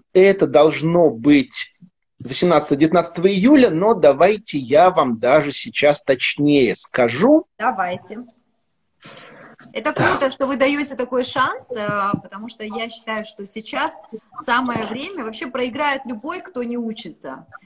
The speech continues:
Speaker 2: Проиграет. Я каждый день выхожу в прямые эфиры, Александр, вы не поверите, у меня уже по три эфира.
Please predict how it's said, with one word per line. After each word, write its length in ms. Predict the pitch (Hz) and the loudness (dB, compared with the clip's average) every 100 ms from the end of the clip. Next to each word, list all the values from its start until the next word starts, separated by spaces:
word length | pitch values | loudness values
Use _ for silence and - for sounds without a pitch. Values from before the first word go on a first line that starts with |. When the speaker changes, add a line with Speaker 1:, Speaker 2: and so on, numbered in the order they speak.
| _ - | _ -8
Speaker 2:
Проиграет. 560 | 233 226 254 269 254 | -4 -2 2 2 2
Я 140 | 254 269 | -4 -2
каждый 460 | 320 339 349 285 | 0 0 0 -10
день 200 | 269 277 | -10 -10
выхожу 320 | 247 254 247 | -10 -10 -12
в 60 | 254 | -12
прямые 340 | 254 247 247 | -8 -6 -6
эфиры, 340 | 247 294 415 381 | -6 -8 -8 -8
Александр, 480 | 226 247 233 214 - | -6 -4 -4 -8 -10
вы 100 | 254 | -10
не 100 | 262 | -8
поверите, 520 | 262 262 320 294 247 | -8 -6 -8 -8 -12
у 40 | |
меня 260 | 226 254 269 | -8 -4 -4
уже 140 | 262 | -4
по 160 | 262 254 | -6 -8
три 320 | 285 302 294 | -6 -8 -8
эфира. 480 | - 240 180 151 | -8 -12 -10 -10